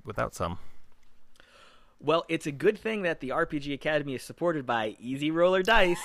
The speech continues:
Speaker 1: <laughs>
Speaker 2: 'cause we always have dice on hand. <laughs>
Speaker 1: All right, so I've got, uh, one,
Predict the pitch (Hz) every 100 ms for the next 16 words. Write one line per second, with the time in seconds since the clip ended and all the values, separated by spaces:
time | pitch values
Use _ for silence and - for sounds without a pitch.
0 | - - 135 - 135 - 139 135 127 143
1 | 143 160 196 202 180 151 135 151 165 -
2 | 143 147 143 110 92 90 - - - 190
3 | - 170 - 127 - - 147 139 - 135
4 | 123 135 143 135 - 135 120 110 101 92
5 | 110 113 131 139 139 143